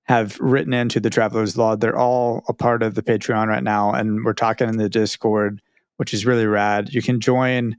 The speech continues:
Patreon as a five dollar or ten dollar tier in order to join the Discord, get the new, uh, N E A and Beyond podcast that we're doing just for the Patreon,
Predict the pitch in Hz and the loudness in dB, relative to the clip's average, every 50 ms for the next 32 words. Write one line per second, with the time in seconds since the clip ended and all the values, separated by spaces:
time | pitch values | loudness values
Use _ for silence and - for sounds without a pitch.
0 | _ _ _ _ _ _ - - 131 113 - 131 120 120 117 113 107 98 117 - | _ _ _ _ _ _ 0 2 2 2 2 2 2 2 2 0 0 0 0 0
1 | - 131 123 123 123 123 127 120 120 117 117 113 113 101 - - 135 123 120 117 | 2 2 2 2 2 2 2 2 2 2 2 0 0 -2 0 0 0 2 2 2
2 | 113 113 107 - - 123 113 113 110 113 110 107 - - 113 117 113 113 110 110 | 0 0 -2 -2 -2 -2 0 0 0 0 -2 -2 -2 -2 0 0 0 0 -2 -2
3 | 107 - - 127 113 110 110 107 107 104 113 107 107 107 107 110 104 101 113 104 | -4 -6 -4 -2 0 0 0 -2 -2 -2 -2 -2 0 0 0 0 0 0 0 -2
4 | - - - 117 110 110 110 104 - - 123 110 - - 120 113 113 113 113 113 | -2 -2 -2 0 0 0 -2 -2 -2 -2 -4 -2 -2 -2 -2 0 0 0 0 2
5 | 113 110 110 110 - - - 120 110 104 104 - - - 131 123 120 117 113 110 | 2 2 0 -2 -4 -4 -2 0 0 0 0 -2 -4 -4 -2 0 0 0 0 0
6 | 110 113 110 110 110 110 104 101 101 107 107 107 101 104 - _ _ _ _ _ | 0 -2 -2 -2 0 0 0 0 0 0 0 -2 -2 -6 -8 _ _ _ _ _
7 | _ - - 139 123 120 113 - 123 117 117 - - 127 117 113 113 110 104 120 | _ 0 2 2 2 2 0 0 0 0 0 0 0 0 0 2 0 0 0 0
8 | 117 117 113 117 113 110 113 113 110 - - _ - - 123 113 - - - 123 | 0 0 0 0 -2 -2 -2 -4 -4 -6 -10 _ -2 0 0 0 0 -2 -4 -2
9 | 110 95 - 107 104 98 - 120 113 107 107 107 107 107 98 | -2 -2 -2 -2 -2 0 0 0 0 2 2 0 0 -2 -4